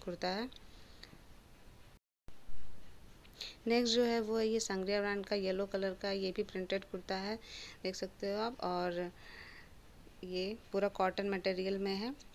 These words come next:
संग्रिया ब्रांड के कुर्ते मुझे बहुत ही ज़्यादा पसंद आते हैं, तो मैंने ये cotton का ये लिया हुआ है। बहुत ही प्यारा सा ये अनारकली कु-, कुर्ता है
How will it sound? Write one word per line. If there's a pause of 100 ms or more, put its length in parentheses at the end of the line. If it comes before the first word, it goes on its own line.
(220)
संग्रिया
ब्रांड
के
कुर्ते
मुझे
बहुत
ही
ज़्यादा
पसंद
आते
हैं, (520)
तो
मैंने
ये
cotton
का
ये
लिया
हुआ
है। (1040)
बहुत
ही
प्यारा
सा
ये
अनारकली
कु-,
कुर्ता
है